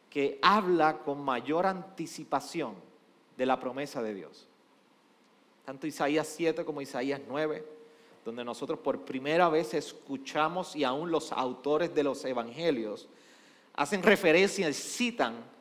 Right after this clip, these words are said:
acerca de Manuel, Dios con nosotros, es a base de lo que sucede aquí en Isaías,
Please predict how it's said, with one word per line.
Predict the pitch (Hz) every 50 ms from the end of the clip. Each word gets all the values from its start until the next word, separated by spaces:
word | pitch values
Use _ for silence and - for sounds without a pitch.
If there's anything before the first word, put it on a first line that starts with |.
| - _ -
acerca | 127 127 127 - - 180 180 180 - 196 170
de | 165 160 147
Manuel, | 143 139 135 139 147 160 170 175 165 170
Dios | 135 151 156 160
con | 156 - 170 170
nosotros, | 165 165 165 - 139 120 110 - - 104 - - - - - -
es | - - 165 - - -
a | 196 202
base | 185 175 160 151 - 170
de | 151 151
lo | 147 147 147
que | 170 151
sucede | - 107 - - 151 143 143 151
aquí | 147 - 143 143 135 135 139
en | 135 135 139
Isaías, | 139 135 - 147 139 165 175 123 87 - - - -